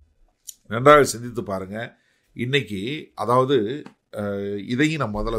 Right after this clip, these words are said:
சொல்லிடுறேன். எந்த ஒரு தகப்பனும் தன்னுடைய பிள்ளை இப்படித்தான் வர முடியும் என்று அவங்களால உறுதி செய்ய முடியாது. நீங்க உங்க பிள்ளைகளுக்கு உரிய எல்லா காரியங்களையும் கொடுக்கலாம்.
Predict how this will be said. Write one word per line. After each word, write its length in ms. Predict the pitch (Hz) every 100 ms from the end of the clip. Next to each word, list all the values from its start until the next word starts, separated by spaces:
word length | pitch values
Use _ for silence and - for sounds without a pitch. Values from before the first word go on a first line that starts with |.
| -
சொல்லிடுறேன். 400 | 95 92 87 - _ _ _ _ _ -
எந்த 400 | 107 147 170 190
ஒரு 220 | 151 127
தகப்பனும் 1000 | 113 107 120 - 123 143 110 110 135 - _
தன்னுடைய 640 | 127 127 139 123 120 113 -
பிள்ளை 500 | 143 160 170 160 113
இப்படித்தான் 880 | 110 120 113 - 139 151 143 - _ _ _ _ -
வர 340 | 98 113 135
முடியும் 460 | 139 123 117 135 117
என்று 640 | 101 110 135 101 127 - -
அவங்களால 360 | 113 127 120 131
உறுதி 360 | 139 123 160 151
செய்ய 300 | 110 101 98
முடியாது. 400 | 95 92 80 - _ _ _ _ _ _ -
நீங்க 240 | 107 104
உங்க 200 | 101 104
பிள்ளைகளுக்கு 640 | 101 135 165 165 156 127 127
உரிய 260 | 123 123
எல்லா 440 | 113 95 107 120 135
காரியங்களையும் 680 | - 117 120 120 127 123
கொடுக்கலாம். 520 | 123 120 - 98 -